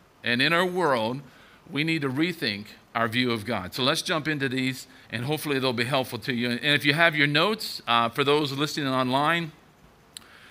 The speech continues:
you can click the notes tab there on the platform, and you can get our notes for today. And, uh, of course, the rest of us are here today. I've sent them out to you, so if you don't have them, it's your own fault. All right? So, uh, so let's look at these six things. Number one,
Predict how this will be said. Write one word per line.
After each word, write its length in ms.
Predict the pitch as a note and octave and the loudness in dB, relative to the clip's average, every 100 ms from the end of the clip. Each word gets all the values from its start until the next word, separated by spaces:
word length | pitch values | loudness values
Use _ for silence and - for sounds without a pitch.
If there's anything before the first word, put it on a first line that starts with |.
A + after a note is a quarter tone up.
| - - | -20 -8
you 160 | B2 C3 | -4 -2
can 140 | B2+ | -2
click 240 | D3+ D3 | 0 0
the 80 | D3 | 0
notes 340 | C3+ D3+ F3+ - | 2 2 0 0
tab 380 | F3+ D#3+ F3 | 2 2 2
there 160 | D3 C#3 | 0 0
on 140 | C3 | 0
the 60 | A#2+ | -2
platform, 580 | C3+ D3 C#3+ D#3+ D#3+ C#3+ | 0 0 0 -4 -4 -2
and 60 | |
you 120 | A2+ A#2+ | -2 -2
can 180 | B2 | -4
get 160 | A2+ B2+ | -2 2
our 100 | A2+ | 2
notes 280 | A#2 C3+ D3 | 2 -2 -4
for 120 | D3+ | -6
today. 460 | C3+ C3+ B2+ C#3 C3 - - - - | -2 -2 0 -2 -4 -12 -20 -20 -12
And, 200 | A2+ A2 | -4 0
uh, 200 | A2+ A2 | 2 0
of 80 | A2 | 0
course, 260 | B2+ C#3 - | 2 2 2
the 100 | B2+ | 0
rest 320 | B2+ D3 - | 2 2 -2
of 120 | C3 | -2
us 180 | C3 - | -2 -2
are 60 | |
here 160 | B2+ D3 | 0 0
today. 240 | C#3+ C3 | 0 0
I've 160 | A#2+ C#3 | 2 2
sent 240 | - D#3 | 0 -2
them 160 | C#3+ C3+ | -2 -2
out 160 | D#3 D3 | -2 -2
to 100 | D#3 | -2
you, 240 | D3+ D#3 | 0 -2
so 180 | C#3+ C3 | -2 -2
if 80 | A#2+ | -2
you 60 | |
don't 220 | C3 C#3+ | -2 -2
have 240 | C#3 C3+ B2+ | 2 2 2
them, 100 | B2 | -4
it's 100 | G2+ | -4
your 120 | B2+ | -4
own 100 | B2 | -4
fault. 300 | - A2+ F#2 - - - - | -4 -6 -6 -14 -20 -20 -18
All 180 | F3 G2+ | -12 -6
right? 240 | G#2+ B2+ A#2+ G#2 | -4 -6 -8 -14
So, 400 | - G#2 G2+ G2 | -8 -8 -6 -8
uh, 160 | F#2+ F#2+ - - - - - - - | -8 -12 -18 -20 -20 -20 -20 -20 -16
so 160 | - F#3 | 0 2
let's 220 | G#3 A3 | 2 2
look 180 | G#3+ F3 | 2 2
at 60 | |
these 200 | E3 D#3+ | 4 2
six 240 | - F3 - | 2 -2 -2
things. 260 | C#3 G2 | -6 -6
Number 240 | - G3 G#3 | 2 6 6
one, 380 | G3 E3+ G#2+ | 6 6 4